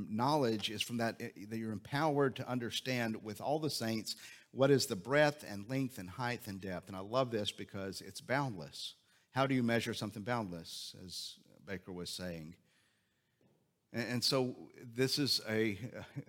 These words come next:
<laughs> it's saying he wants you to know something you can't know. He wants you to measure something you can't measure. And, and he's just using this paradox to say,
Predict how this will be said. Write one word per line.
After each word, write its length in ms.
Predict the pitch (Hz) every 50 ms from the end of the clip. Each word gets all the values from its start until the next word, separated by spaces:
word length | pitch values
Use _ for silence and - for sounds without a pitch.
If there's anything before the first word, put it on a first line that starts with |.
| - - _ _
<laughs> 680 | _ _ _ _ _ _ _ _ _ _ - - - -
it's 360 | 71 87 - - 107 113 -
saying 200 | - 147 143 135
he 100 | 110 139
wants 300 | 135 135 160 180 - -
you 60 | 151 139
to 60 | 123
know 220 | 120 131 156 160
something 380 | 139 - 143 120 110 - 117 107
you 100 | 101 95
can't 300 | - - 127 117 80 71
know. 260 | 113 110 98 85 82
He 140 | 80 98 151
wants 260 | 151 160 147 123 -
you 60 | 139
to 80 | 117 104
measure 440 | 101 110 131 156 156 - 120 104 92
something 380 | - - 110 101 - 113 101
you 100 | 101 98
can't 320 | - - 127 117 90 - 104
measure. 500 | 107 113 113 95 - 82 73 62 64 - - _ _ _ _ _ _ _ _ _ _ _ _ _ _ -
And, 200 | - 110 110 113
and 280 | 82 117 117 113 120 101
he's 220 | 113 117 117 -
just 220 | - 135 120 -
using 300 | 135 139 151 139 147 139
this 160 | 123 113 - -
paradox 680 | - - 160 175 170 139 104 101 95 98 - - - -
to 100 | 104 98
say, 520 | - - 143 143 131 101 90 92 98